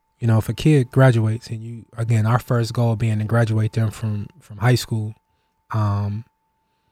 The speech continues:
the reality is that our world is still our world, and the environments that they live in are toxic. And we do our absolute best, you know, to try to get them to go on the right paths. But I think that, uh,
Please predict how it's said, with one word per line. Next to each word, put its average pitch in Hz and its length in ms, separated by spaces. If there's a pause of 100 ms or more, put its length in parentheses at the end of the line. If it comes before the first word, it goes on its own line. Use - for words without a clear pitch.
(300)
the 117 60
reality 135 480
is 127 140
that 127 340 (300)
our 117 140
world 139 320
is 120 60
still 131 200
our 123 120
world, 123 360
and 113 100
the 110 80
environments 123 500
that 117 160
they 117 100
live 127 220
in 117 140
are 107 120
toxic. - 480 (920)
And 120 140
we 143 100
do 139 180
our 117 240
absolute 127 520
best, 127 320
you 120 80
know, 113 100
to 113 80
try 123 180
to 117 80
get 123 200
them 117 140
to 113 60
go 123 200
on 117 100
the 110 80
right 120 240
paths. 123 540 (560)
But 127 100
I 123 120
think 156 280
that, 131 180
uh, 120 520